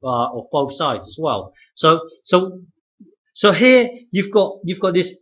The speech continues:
bubble inside here. Okay, you, you wanna get that on its own. You've got this square root here. So what you do, you square both sides.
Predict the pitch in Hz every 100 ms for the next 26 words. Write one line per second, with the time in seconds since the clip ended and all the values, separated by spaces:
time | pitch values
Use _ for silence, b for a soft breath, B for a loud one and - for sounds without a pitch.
0 | _ 196 170 127 107 151 151 147 147 131
1 | 131 143 101 90 - 104 135 139 143 170
2 | 156 190 208 196 180 156 156 156 143 -
3 | 165 113 B B - 175 208 190 - -
4 | 180 160 160 151 - 101 - 156 190 185
5 | 180 131 131 - 190 175 156 - 151 143
6 | - 170 110 95 -